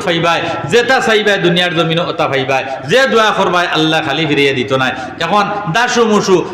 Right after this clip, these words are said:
আর ফান্দা ফান্দি আর টকাটকি ইটা করিয়া দুনিয়ার জমিনের সুনাম ধন্য অর্জন করতাম পারতাম নাই।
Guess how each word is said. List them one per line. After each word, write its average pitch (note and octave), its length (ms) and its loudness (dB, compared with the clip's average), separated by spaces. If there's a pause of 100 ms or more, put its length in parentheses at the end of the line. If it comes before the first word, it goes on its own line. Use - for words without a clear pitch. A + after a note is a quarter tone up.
আর E3+ 120 -2
ফান্দা E3+ 340 0
ফান্দি F3+ 340 2
আর D3+ 180 -2
টকাটকি F3+ 420 2
ইটা F3+ 300 0
করিয়া F3 340 2 (340)
দুনিয়ার F3+ 360 0
জমিনের F3 320 2
সুনাম G3+ 460 0
ধন্য G3 260 2
অর্জন F3 340 2
করতাম D#3 320 -2
পারতাম D3 360 -4
নাই। C#3 160 0